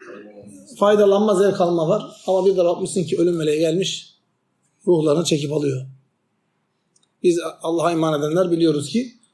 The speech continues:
"Ve mâ halaktul cinne vel insa illa liya'budun." "Ben cinleri ve insanları ancak bana ibadet etsinler diye yarattım." Ondan dolayı Müslümanın başına bir sıkıntı geldiğinde, bir bela geldiğinde diyor ki, "Ya bu benim elimde olan bir şey değil." Onu takdir eden ne var?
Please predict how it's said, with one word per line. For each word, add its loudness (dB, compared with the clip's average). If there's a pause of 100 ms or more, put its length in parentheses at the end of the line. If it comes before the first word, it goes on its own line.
"Ve -2
mâ 0
halaktul -2
cinne 2
vel 0
insa 2 (760)
illa 6
liya'budun." 0
"Ben 2
cinleri 2
ve -2
insanları 0
ancak 2 (1040)
bana -2
ibadet -2
etsinler -8
diye -14
yarattım." -18
Ondan 0
dolayı 6
Müslümanın 0
başına 0
bir 0
sıkıntı 0
geldiğinde, 4
bir 6
bela 4
geldiğinde 2 (760)
diyor 0
ki, -2
"Ya 2 (300)
bu -2
benim -2
elimde 0
olan -2
bir -8
şey -8
değil." -8 (320)
Onu -2
takdir 0
eden 2
ne -2
var? -4